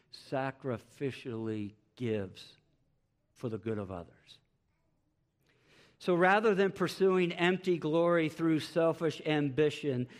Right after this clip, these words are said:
Jesus emptied himself of his glory. Jesus made himself of no reputation. He made himself nothing,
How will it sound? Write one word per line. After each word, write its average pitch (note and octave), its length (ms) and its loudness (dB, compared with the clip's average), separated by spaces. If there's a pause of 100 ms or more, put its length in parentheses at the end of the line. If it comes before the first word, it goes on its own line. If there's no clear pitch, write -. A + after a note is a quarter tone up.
(180)
Jesus D#3+ 560 0 (120)
emptied E3+ 360 2
himself C#3+ 640 0
of D3 240 2
his B2+ 200 -4
glory. C3+ 580 -8 (2000)
Jesus G3+ 380 0
made G3 240 4
himself F#3+ 420 0
of D#3+ 120 2
no E3+ 180 4
reputation. D#3 1120 0 (440)
He F#3+ 120 2
made A3+ 300 4
himself G#3 440 2
nothing, F3 1080 2